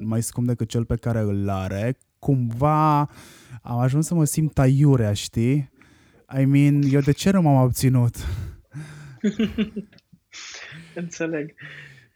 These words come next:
Speaker 1: Și am luat de foarte multe ori în calcul faptul că aș putea să vând, uh, uh, telefoanele pe care le am. Ambele sunt last generation și să-mi iau ceva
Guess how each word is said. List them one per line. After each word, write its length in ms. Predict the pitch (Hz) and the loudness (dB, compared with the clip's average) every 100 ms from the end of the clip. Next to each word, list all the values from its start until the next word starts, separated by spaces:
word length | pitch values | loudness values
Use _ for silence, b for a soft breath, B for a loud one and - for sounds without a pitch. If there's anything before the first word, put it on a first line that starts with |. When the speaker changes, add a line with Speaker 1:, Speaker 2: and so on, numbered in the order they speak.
| B | B
Speaker 1:
Și 380 | _ - - 156 | _ -8 0 2
am 160 | 143 147 | 2 4
luat 160 | 165 | 4
de 80 | 175 | 2
foarte 300 | 170 196 196 | 2 2 2
multe 340 | 185 160 147 135 | 2 2 2 4
ori 240 | 135 135 | 4 4
în 140 | 117 | 2
calcul 880 | 95 110 113 113 123 - 147 156 151 | 0 -2 0 0 -2 -2 0 0 -2
faptul 340 | 143 143 - 147 | -2 -4 -2 -4
că 120 | - | 0
aș 180 | 139 - | -2 -2
putea 380 | - 131 165 180 | -6 -4 0 -2
să 160 | - | 0
vând, 520 | 135 113 127 127 107 104 | -2 0 0 0 -2 -4
uh, 340 | 104 101 98 95 | -4 -4 -6 -10
uh, 300 | - 107 107 104 104 104 | -10 -8 -6 -6 -8 -8
telefoanele 560 | 120 117 113 131 131 120 | -2 -2 0 0 0 0
pe 100 | 113 | -2
care 200 | 110 107 | -2 -2
le 80 | 117 | 0
am. 200 | 147 165 | 0 0
Ambele 460 | 170 180 160 131 | 2 2 4 4
sunt 600 | 123 - 120 113 104 110 | 2 0 0 0 -2 -8
last 340 | 113 127 131 131 | -4 0 0 0
generation 920 | 123 117 110 107 107 - 123 151 160 139 B B B B | 0 2 2 2 0 0 0 0 -2 -10 B B B B
și 640 | - - 151 151 151 151 147 | -10 -2 0 2 2 2 0
să-mi 260 | - 151 151 | 0 0 0
iau 260 | 175 180 | 0 -2
ceva 800 | 180 - 170 180 170 151 123 110 | -2 -4 -2 2 2 2 2 0